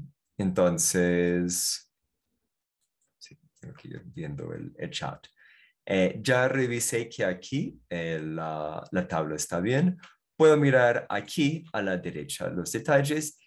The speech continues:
e ir haciendo ajustes. Por ejemplo, no sé si alcanzan a ver, acá dice, está en una letra muy clara,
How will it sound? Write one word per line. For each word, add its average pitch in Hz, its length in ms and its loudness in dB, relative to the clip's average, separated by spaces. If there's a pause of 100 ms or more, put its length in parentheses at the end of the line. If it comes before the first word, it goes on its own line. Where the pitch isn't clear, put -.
(180)
e - 120 -2
ir 139 160 4
haciendo 92 440 0
ajustes. - 720 -12 (260)
Por 113 140 4
ejemplo, 117 540 2 (100)
no - 80 -12
sé - 180 -8
si 85 360 -8 (100)
alcanzan 87 520 -6
a - 20 0
ver, 143 280 2
acá 90 320 0
dice, 87 520 -2 (360)
está 71 540 -6
en 87 140 -6
una 78 160 -4
letra 80 280 -4
muy 85 140 0
clara, 101 420 2